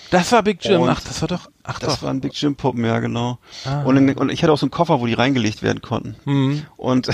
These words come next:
Speaker 2: <laughs> und, äh,
Speaker 1: Aber die standen
Speaker 2: dann
Speaker 1: so schlecht auf dem Teppich, ne? Die waren
Speaker 2: Ja,
Speaker 1: aber,
Speaker 2: die
Speaker 1: die waren
Speaker 2: standen,
Speaker 1: aber,
Speaker 2: das
Speaker 1: die hatten
Speaker 2: ist
Speaker 1: so
Speaker 2: richtig.
Speaker 1: bewegliche Füße auch noch, ne?
Speaker 2: Ja, ja, ja, die standen, du hast recht, die standen
Speaker 1: Mhm.
Speaker 2: nicht gut.
Speaker 1: Mhm.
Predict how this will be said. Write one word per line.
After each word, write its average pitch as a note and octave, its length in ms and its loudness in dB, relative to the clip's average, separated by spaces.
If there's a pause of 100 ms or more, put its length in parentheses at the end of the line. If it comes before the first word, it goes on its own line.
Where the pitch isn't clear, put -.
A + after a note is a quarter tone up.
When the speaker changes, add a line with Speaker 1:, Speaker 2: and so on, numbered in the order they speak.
(600)
Speaker 2:
<laughs> - 600 -8
und, C#3+ 260 -2
äh, C#3 340 0
Speaker 1:
Aber D3+ 80 4
die D#3 80 2
standen G3+ 300 2
Speaker 2:
dann - 80 2
Speaker 1:
so C#3+ 80 -4
schlecht D3+ 280 0
auf C#3 100 -4
dem B2+ 100 -10
Teppich, D#3 440 -4
ne? D#3 180 -4
Die C#3+ 80 -8
waren B2 80 4
Speaker 2:
Ja, B2+ 160 6
Speaker 1:
aber, C#3+ 120 4
Speaker 2:
die C3+ 60 0
Speaker 1:
die C3 60 -2
waren C#3+ 80 2
Speaker 2:
standen, D3 80 0
Speaker 1:
aber, C#3+ 100 -2
Speaker 2:
das C3+ 60 -6
Speaker 1:
die C#3+ 60 0
hatten D#3 80 0
Speaker 2:
ist C#3+ 40 -6
Speaker 1:
so C3+ 60 -2
Speaker 2:
richtig. C3 160 -4
Speaker 1:
bewegliche D3+ 320 -2
Füße F3 360 -8
auch A#2 80 -6
noch, A2+ 140 -4
ne? E3+ 220 -6
Speaker 2:
Ja, C3+ 280 6
ja, D#3 120 4
ja, D#3 140 2
die D3 80 -6
standen, C#3+ 220 -4
du C#3+ 60 -2
hast C#3+ 120 -6
recht, D3 180 -2
die C#3 60 -10
standen C#3 220 -2
Speaker 1:
Mhm. C3 60 -2
Speaker 2:
nicht A2 140 -6
gut. B2+ 180 -6 (140)
Speaker 1:
Mhm. A#2 320 -6